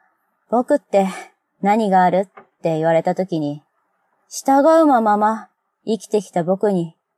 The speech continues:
何が残るのだろうって思ったら、何もないなぁと感じたんだ。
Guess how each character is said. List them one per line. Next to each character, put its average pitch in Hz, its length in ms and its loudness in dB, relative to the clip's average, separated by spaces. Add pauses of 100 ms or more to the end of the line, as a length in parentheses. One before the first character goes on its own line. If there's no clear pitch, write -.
(320)
何 302 260 2
が 247 120 2
残 208 300 -2
る 226 80 -2
の 202 120 -2
だ 175 140 0
ろ 190 200 2
う 202 60 -6
っ - 200 -20
て 165 100 -4
思 170 160 -4
っ 185 80 -10
た - 160 -4
ら、 139 240 -6 (800)
何 180 260 0
も 233 140 0
な 302 200 2
い 311 60 0
な 233 400 -2 (220)
ぁ - 80 -18 (340)
と 151 140 -8 (320)
感 170 160 -4
じ 185 80 -6
た 240 140 -2
ん 202 40 -8
だ。 170 260 -6